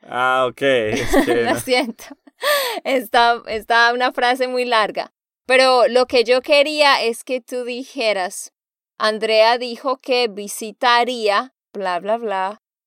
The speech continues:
Speaker 2: y que trabajaría". Recuerden, si la frase tiene "y", entonces tú dices "y que".
Speaker 1: Ok,
Speaker 2: ¿Tiene
Speaker 1: sí.
Speaker 2: sentido?
Speaker 1: Sí,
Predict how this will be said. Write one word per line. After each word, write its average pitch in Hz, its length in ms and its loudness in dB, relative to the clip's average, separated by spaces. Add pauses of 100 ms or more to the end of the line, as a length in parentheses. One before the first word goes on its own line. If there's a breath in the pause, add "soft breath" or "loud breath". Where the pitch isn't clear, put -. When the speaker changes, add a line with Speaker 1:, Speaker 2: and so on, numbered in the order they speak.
(140)
Speaker 2:
y 254 320 -2
que 254 640 2 (420)
trabajaría". 208 1080 0 (640)
Recuerden, 208 760 0 (420)
si - 240 -8
la 208 160 2
frase 226 440 0
tiene 220 460 -2
"y", 254 320 -4 (580)
entonces 104 640 -4
tú 220 120 0
dices 220 480 0
"y 214 240 -8
que". 277 340 -2 (520)
Speaker 1:
Ok, 110 340 0
Speaker 2:
¿Tiene 233 280 2
Speaker 1:
sí. 220 40 -2
Speaker 2:
sentido? 247 400 -4 (300)
Speaker 1:
Sí, 151 140 0